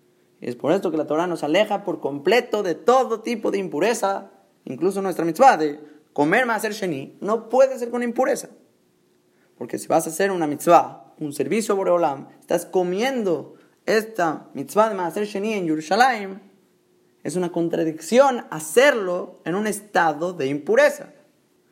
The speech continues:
Porque la mitzvah es un servicio a Boreolam, representa, es una conexión con Hashem,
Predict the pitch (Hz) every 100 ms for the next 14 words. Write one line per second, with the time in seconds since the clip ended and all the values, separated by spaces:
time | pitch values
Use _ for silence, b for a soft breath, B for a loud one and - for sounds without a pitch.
0 | b _ 123 139 190 190 - 139 131 135
1 | - - 135 135 151 151 143 139 143 131
2 | 117 - b b - - - - 214 226
3 | 208 175 165 156 151 151 202 220 220 196
4 | 175 143 139